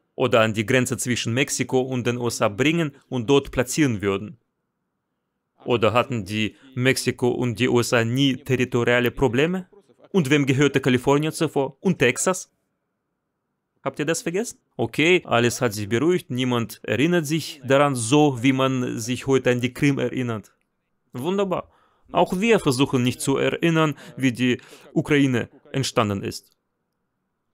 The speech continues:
Wer hat sie gegründet? Lenin Wladimir Ilyich. Als er die Sowjetunion gründete. Der Unionsvertrag von neunzehnhundertzweiundzwanzig und neunzehnhundertvierundzwanzig die Verfassung.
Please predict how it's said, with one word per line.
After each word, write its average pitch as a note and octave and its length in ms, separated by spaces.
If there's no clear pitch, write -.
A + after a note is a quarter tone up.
Wer D3 280
hat A2 160
sie G2 140
gegründet? G#2 640
Lenin C3+ 520
Wladimir A#2+ 440
Ilyich. G2 480
Als - 220
er C3+ 160
die A#2+ 120
Sowjetunion G2 720
gründete. F2+ 480
Der A2+ 200
Unionsvertrag B2 800
von A#2 140
neunzehnhundertzweiundzwanzig A#2+ 1040
und A2 380
neunzehnhundertvierundzwanzig B2+ 920
die A2 80
Verfassung. A2 560